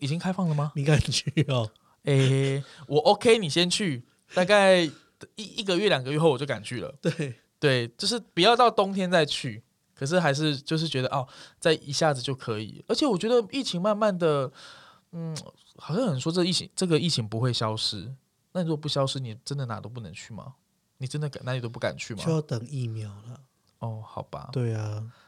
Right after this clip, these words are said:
Speaker 1: 但我觉得大家如果真的，我，我还是希望可以，这个疫情可以就结束了，像sars那样。
Speaker 2: 是。
Speaker 1: 那我们可以重新的再开始我们的旅游。
Speaker 2: 好，所以里斯本要住哪里？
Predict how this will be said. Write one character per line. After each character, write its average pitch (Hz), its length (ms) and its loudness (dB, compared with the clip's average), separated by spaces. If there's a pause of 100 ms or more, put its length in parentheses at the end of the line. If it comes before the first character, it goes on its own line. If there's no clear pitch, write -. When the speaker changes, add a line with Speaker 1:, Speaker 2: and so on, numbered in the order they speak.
(180)
Speaker 1:
但 160 120 2
我 127 120 0
觉 131 120 -4
得 135 140 2
大 139 160 -2
家 143 180 0
如 160 120 0
果 202 100 -2
真 175 100 -2
的， 165 180 2
我， 139 220 -4
我 147 140 4
还 156 100 2
是 180 120 -4
希 - 260 0
望 180 220 2
可 - 160 -8
以， - 20 -4
这 160 100 -4
个 156 80 -2
疫 165 80 -6
情 135 160 -8
可 - 80 -10
以 131 60 -6
就 127 80 -8
结 - 220 -10
束 117 220 -10
了， 87 40 -10
像 127 160 -6
sars 113 340 -2
那 85 200 -12
样。 90 240 -16
Speaker 2:
是。 - 340 -10
Speaker 1:
那 131 140 0
我 123 40 -2
们 113 100 -12
可 127 120 -6
以 117 60 -6
重 113 200 -10
新 123 200 -8
的 120 100 -8
再 117 140 -8
开 117 200 -8
始 107 160 -8
我 82 80 -10
们 - 80 -16
的 - 100 -14
旅 87 200 -16
游。 - 300 -18
Speaker 2:
好， 120 200 -10
所 131 160 2
以 156 200 2 (640)
里 139 180 -4
斯 156 220 -2
本 135 200 2
要 139 140 4
住 139 360 0
哪 123 180 2
里？ 127 320 -4